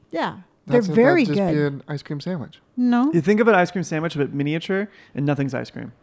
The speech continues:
Speaker 3: They're just more cookies.
Speaker 2: So just a
Speaker 1: It's
Speaker 2: sandwich.
Speaker 1: like, it's like
Speaker 3: Yeah,
Speaker 1: two
Speaker 3: kinda.
Speaker 1: fluffy cookies with some cream in the middle.
Speaker 3: Yeah, that's kinda, yeah, that's kind of it.
Speaker 2: Oh,
Speaker 3: Think of
Speaker 2: okay,
Speaker 3: like, it's kinda
Speaker 2: okay.
Speaker 3: like a, like a fancy ass Oreo.
Speaker 1: Yeah, it's like
Speaker 2: But
Speaker 1: a French
Speaker 2: fluffy.
Speaker 1: Oreo.
Speaker 3: No, it, it's, yeah, it's fluffier than, yeah, it's like a fluffy fancy
Speaker 1: Yeah.
Speaker 3: Oreo.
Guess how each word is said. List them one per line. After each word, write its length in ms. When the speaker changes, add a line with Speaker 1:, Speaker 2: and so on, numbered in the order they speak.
Speaker 3:
They're 100
just 320
more 200
cookies. 440
Speaker 2:
So 220
just 260
a 40
Speaker 1:
It's 100
Speaker 2:
sandwich. 240
Speaker 1:
like, 80
it's 100
like 180
Speaker 3:
Yeah, 120
Speaker 1:
two 160
Speaker 3:
kinda. 120
Speaker 1:
fluffy 480
cookies 540
with 240
some 140
cream 340
in 120
the 60
middle. 360
Speaker 3:
Yeah, 180
that's 180
kinda, 380
yeah, 140
that's 100
kind 140
of 80
it. 40
Speaker 2:
Oh, 140
Speaker 3:
Think 140
of 60
Speaker 2:
okay, 100
Speaker 3:
like, 80
it's 100
kinda 160
Speaker 2:
okay. 140
Speaker 3:
like 80
a, 120
like 140
a 220
fancy 420
ass 160
Oreo. 400
Speaker 1:
Yeah, 360
it's 160
like 100
Speaker 2:
But 60
Speaker 1:
a 20
French 360
Speaker 2:
fluffy. 320
Speaker 1:
Oreo. 200
Speaker 3:
No, 400
it, 180
it's, 300
yeah, 140
it's 100
fluffier 340
than, 100
yeah, 180
it's 80
like 80
a 80
fluffy 320
fancy 300
Speaker 1:
Yeah. 80
Speaker 3:
Oreo. 300